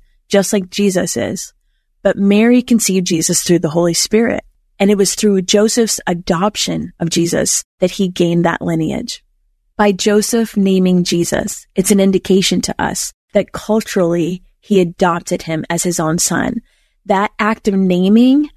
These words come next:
was a legal status in that culture. So we learn here that Joseph has adopted Jesus, and Jesus became his heir. Christians are sons and daughters of God through adoption, and it's a fact of the Christian experience.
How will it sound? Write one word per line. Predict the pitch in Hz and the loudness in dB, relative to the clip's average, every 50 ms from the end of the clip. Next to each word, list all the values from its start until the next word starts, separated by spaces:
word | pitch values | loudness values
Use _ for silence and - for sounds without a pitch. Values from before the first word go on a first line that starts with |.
| _ _ _ - | _ _ _ 0
was | 202 202 190 214 | 2 2 2 4
a | 196 | 2
legal | 185 190 185 202 208 190 196 208 196 | 0 2 2 2 2 2 2 0 0
status | - - - - 170 160 165 165 151 190 - - - - - | 0 -2 -2 -2 -2 -4 -4 -4 -6 -6 -6 -8 -8 -6 0
in | 202 190 | 2 2
that | 180 170 180 - | 2 2 0 -4
culture. | - - 175 180 - - 143 90 - _ _ _ _ _ | -4 -4 -4 -4 -4 -4 -6 -6 -6 _ _ _ _ _
So | - - 233 214 | -4 0 0 2
we | 208 202 196 | 2 2 0
learn | 190 214 226 247 277 285 | 2 2 2 4 2 2
here | 226 190 175 139 - - 202 - _ _ | 2 0 -2 -2 -2 -4 -8 -10 _ _
that | - 202 180 | 0 0 0
Joseph | 190 - 214 196 202 196 - 220 208 208 _ _ | 2 0 0 0 0 0 0 0 -2 -2 _ _
has | _ - 185 208 | _ -6 -2 -2
adopted | 190 175 180 165 - - - - 170 170 185 | 0 2 0 0 -2 -2 -4 -4 -4 -4 -4
Jesus, | - - 175 170 - - - - 185 - - - - | -4 -4 -2 -2 -2 -4 -4 -4 -4 -6 -8 -4 -2
and | 196 196 202 190 | 0 2 2 2
Jesus | - 202 190 190 185 196 202 185 - - | 2 2 2 4 4 2 0 0 -2 -2
became | - 196 180 - - 175 165 165 165 180 180 - _ | -2 -2 -2 0 -2 0 2 2 0 -2 -4 -8 _
his | - 180 165 - - | -2 -2 -2 -2 -2
heir. | - 160 160 - - 185 - _ _ _ _ _ _ _ _ _ _ - | -4 -4 -4 -4 -6 -8 -12 _ _ _ _ _ _ _ _ _ _ -8
Christians | - - 233 208 - - 240 - 240 220 208 - - - | -2 0 0 0 0 -2 -4 -4 -4 -4 -6 -6 -4 -4
are | 202 190 | -4 -4
sons | 180 - - - 190 185 190 196 196 196 196 - - _ _ - | -2 -4 -2 0 0 0 0 0 0 -2 -4 -6 -12 _ _ -2
and | 196 196 185 | 0 2 2
daughters | 180 175 170 170 175 175 175 175 | 2 2 0 0 0 -2 -2 -2
of | - - 175 180 | -4 -4 -4 -4
God | - 180 160 151 175 180 | -2 -2 -2 0 -2 -2
through | - 180 175 170 | -2 -2 -2 -2
adoption, | 170 - 147 135 - - - - - - - - _ _ - | -2 -4 -4 -4 -4 -6 -6 -6 -4 -4 -4 -6 _ _ 0
and | - 208 | 2 4
it's | 214 214 - | 4 4 2
a | 214 180 | -2 -4
fact | - - - 202 196 196 - - - - - | -4 -4 -4 -4 -4 -4 -6 -14 -20 -16 -6
of | - 185 180 | -4 0 0
the | 196 | 0
Christian | - - - 180 - - 185 180 | -2 0 -2 0 0 0 0 0
experience. | - - - - 190 190 208 202 - - - 214 - | 0 -2 -2 0 0 0 0 0 -2 -4 -6 -8 -10